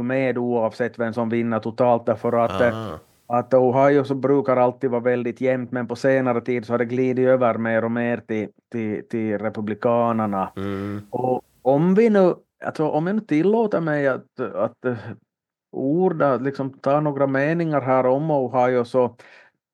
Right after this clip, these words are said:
Speaker 1: det är ju en rätt intressant delstat på många sätt, eller på
Speaker 2: Mm.
Speaker 1: flera sätt i det här sammanhanget. Den är ju rätt stor, men liksom, den, den gränsar i norr till Kanada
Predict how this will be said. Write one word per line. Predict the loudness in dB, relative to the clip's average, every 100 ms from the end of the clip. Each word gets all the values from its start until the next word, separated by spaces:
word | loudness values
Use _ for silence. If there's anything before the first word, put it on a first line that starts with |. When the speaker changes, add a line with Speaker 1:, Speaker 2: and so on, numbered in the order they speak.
| _
Speaker 1:
det | 0
är |
ju | 2 2
en | 2
rätt | 0 0
intressant | -6 -6 -4 -2 -2 0
delstat | 0 2 0 0 -2 -2
på | -4
många | -2 -2 -4
sätt, | -2 -2 -2 -8 -2
eller | -2
på | 0
Speaker 2:
Mm. | 0
Speaker 1:
flera | 0 2 0
sätt | -2 -4 -4
i |
det | -4
här | -4
sammanhanget. | -2 -2 0 -2 -2 -2
Den | 0 2
är |
ju | 4
rätt | 2 0
stor, | -2 0 2 2 0 -2 -12 -20 -4
men | 0 0 -2
liksom, | -6 -8 -12 -2 -2 -2 -8 _ -20 _
den, | 2 2 0 -8 _ _ _ _ _ _ _ _
den | -2 0
gränsar | 2 4 4 2 0 0
i | 0
norr | 0 0 0 0 -4 -6 -8
till | -10 -2
Kanada | 0 2 2 4 4 4